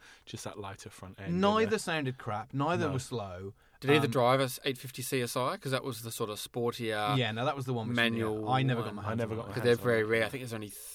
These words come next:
Speaker 3: three in the country in
Speaker 2: Yeah.
Speaker 3: Australia, and they, they didn't make that many.
Speaker 2: No,
Speaker 3: to, to
Speaker 2: that was
Speaker 3: begin
Speaker 2: the
Speaker 3: with.
Speaker 2: five point four, wasn't it? Or
Speaker 3: Yeah, like, like a
Speaker 2: five
Speaker 3: bigger
Speaker 2: point, no,
Speaker 3: V-
Speaker 2: five point six maybe.
Speaker 1: Five point six,
Speaker 3: Yeah,
Speaker 2: Yeah.
Speaker 3: the
Speaker 1: yeah.
Speaker 3: bigger V twelve and
Speaker 2: Yeah.
Speaker 3: three hundred Ks now.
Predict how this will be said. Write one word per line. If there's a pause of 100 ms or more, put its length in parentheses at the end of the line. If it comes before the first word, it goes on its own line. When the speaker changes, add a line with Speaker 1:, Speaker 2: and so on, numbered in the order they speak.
(160)
Speaker 3:
three
in
the
country
in
Speaker 2:
Yeah.
Speaker 3:
Australia,
and
they,
they
didn't
make
that
many. (240)
Speaker 2:
No,
Speaker 3:
to,
to (180)
Speaker 2:
that
was
Speaker 3:
begin
Speaker 2:
the
Speaker 3:
with.
Speaker 2:
five
point
four,
wasn't
it?
Or
Speaker 3:
Yeah,
like,
like
a
Speaker 2:
five
Speaker 3:
bigger
Speaker 2:
point,
no,
Speaker 3:
V-
Speaker 2:
five
point
six
maybe.
Speaker 1:
Five
point
six,
Speaker 3:
Yeah,
Speaker 2:
Yeah. (240)
Speaker 3:
the
Speaker 1:
yeah.
Speaker 3:
bigger
V
twelve
and
Speaker 2:
Yeah. (160)
Speaker 3:
three
hundred
Ks
now.